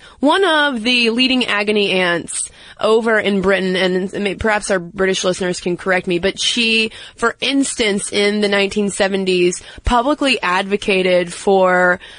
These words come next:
um, rape victims to be treated a lot better if they were going into, say, uh, the police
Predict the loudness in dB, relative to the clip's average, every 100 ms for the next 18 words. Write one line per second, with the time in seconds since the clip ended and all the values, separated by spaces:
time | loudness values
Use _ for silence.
0 | -8 -2 0 0 -2 -2 0 0 0 -2
1 | 0 0 -2 -4 -2 2 4 4 2 0
2 | 0 2 0 -2 0 2 2 2 0 2
3 | 2 0 -2 -4 -2 0 0 0 0 -2
4 | -2 0 0 -2 -2 -2 -4 -4 -4 -4
5 | -4 -2 0 -2 -4 -6 -6 -6 -6 -4
6 | -4 -4 -6 -12